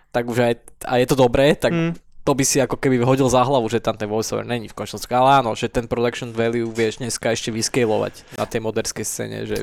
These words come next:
Speaker 1: vyššie.
Speaker 2: Ale konkrétne pri Baldur's Gate trojke mi sa zdá, že toto Sven spomínal, neviem už presne, či to, či, či to bolo v nejakom YouTube rozhovore, čo som pozeral, asi. A kde sa vyjadroval k tomu takým štýlom, že ono je strašne,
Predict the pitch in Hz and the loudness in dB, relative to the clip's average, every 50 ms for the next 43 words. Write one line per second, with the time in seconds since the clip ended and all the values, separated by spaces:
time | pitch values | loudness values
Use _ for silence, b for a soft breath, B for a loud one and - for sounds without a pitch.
0 | 104 104 107 - - - 113 117 113 - - 113 107 - - - - - 147 143 | -8 -10 -14 -16 -16 -12 -10 -10 -8 -8 -10 -10 -10 -12 -12 -10 -6 -4 -4 0
1 | - 165 160 156 - 202 202 - 202 185 165 143 135 135 135 139 156 170 165 165 | 2 2 2 4 4 2 2 2 2 2 2 4 6 6 6 6 4 2 2 4
2 | 175 165 - - - - 143 - 175 165 151 147 139 135 143 139 139 147 147 - | 2 2 2 2 0 0 0 0 0 0 2 0 0 2 2 2 2 0 0 0
3 | 151 139 - - 151 151 160 - - 127 127 127 131 131 135 131 135 147 147 147 | 0 0 2 4 4 4 4 2 0 -2 -2 0 0 2 4 4 4 4 4 4
4 | 139 139 139 135 - - 143 143 - - 147 135 - 143 - - 143 139 131 - | 4 2 2 0 0 0 0 0 2 2 0 0 0 0 0 2 4 4 2 0
5 | - - - 135 135 - - - 143 - 139 135 139 139 139 135 135 131 131 - | -4 -8 -10 -8 -8 -8 -6 -6 -2 -2 0 0 2 2 0 0 0 -2 -4 -4
6 | - 131 123 123 131 - 156 143 143 143 139 139 135 139 139 139 143 135 143 139 | -4 -4 -4 -6 -6 -4 0 2 2 2 4 4 4 4 2 0 -2 -4 -4 -4
7 | 135 127 135 127 131 139 139 139 139 135 131 - - - - - - _ - 156 | -4 -4 -2 0 2 2 4 4 4 2 0 -2 -6 -16 -20 -20 -10 _ 0 2
8 | 151 - - 143 143 160 B B B B B B B B B B B - - - | 2 4 4 2 2 0 B B B B B B B B B B B -6 -2 0
9 | 127 127 131 127 127 127 131 131 135 135 135 139 143 - - 143 143 147 147 147 | 2 4 6 6 8 8 8 8 8 6 6 4 4 4 4 6 6 6 6 6
10 | 151 151 151 147 - 151 147 143 147 147 - 156 143 135 - - 143 139 139 139 | 6 6 4 4 4 2 2 2 2 2 2 0 -2 0 2 2 2 4 2 2
11 | 123 143 135 - 143 139 139 139 127 - - 139 135 139 139 - - 156 | 2 2 2 2 4 4 4 4 4 2 0 0 2 2 0 0 0 2